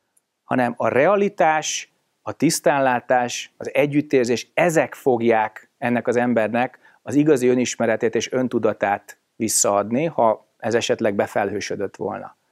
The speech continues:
Ne te mondd meg, hogy ő mennyire értékes,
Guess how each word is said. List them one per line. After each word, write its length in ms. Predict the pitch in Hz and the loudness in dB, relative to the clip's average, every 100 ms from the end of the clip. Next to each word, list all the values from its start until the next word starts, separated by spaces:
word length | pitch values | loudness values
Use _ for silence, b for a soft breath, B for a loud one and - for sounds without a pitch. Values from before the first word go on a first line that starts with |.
| _ _ _ | _ _ _
Ne 200 | - 156 | -2 -2
te 160 | 180 160 | 2 0
mondd 320 | 131 123 113 | 0 -2 0
meg, 180 | 113 107 | -2 -2
hogy 160 | 113 110 | -2 0
ő 80 | |
mennyire 420 | 107 107 107 107 101 | 0 0 -2 0 0
értékes, 920 | 104 - 107 104 107 143 - - | 0 -2 -6 -2 -2 -2 -2 -12